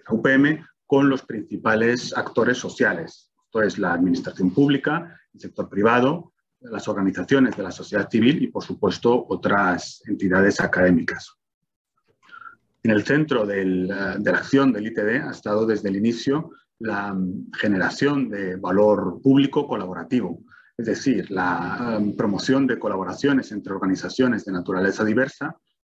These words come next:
para afrontar retos del desarrollo sostenible, em, en, como, como pueden ser, em,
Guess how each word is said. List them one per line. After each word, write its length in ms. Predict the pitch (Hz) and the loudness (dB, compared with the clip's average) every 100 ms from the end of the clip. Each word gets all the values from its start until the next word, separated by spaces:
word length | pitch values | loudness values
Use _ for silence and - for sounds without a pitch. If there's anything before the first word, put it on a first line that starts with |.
| _ | _
para 160 | 110 104 | -10 -8
afrontar 560 | - 107 101 127 113 | -4 -2 0 0 0
retos 460 | 117 127 143 147 135 | 0 0 0 -2 0
del 180 | 113 95 | -2 -2
desarrollo 440 | 98 104 98 104 | -4 -4 0 0
sostenible, 800 | 101 85 92 104 123 127 165 170 - - _ _ - | 0 -4 0 4 4 4 0 -4 -14 -20 _ _ -8
em, 640 | 131 113 101 95 92 101 - | -2 -2 -4 -6 -8 -8 -6
en, 640 | 127 104 95 92 92 101 | -2 0 0 0 -2 -4
como, 260 | - 98 85 | -6 -6 -6
como 200 | - 90 | -4 -2
pueden 220 | 107 104 | -2 -2
ser, 240 | - 120 127 | -2 -4 -2
em, 580 | 123 104 95 92 92 | -4 -4 -4 -4 -4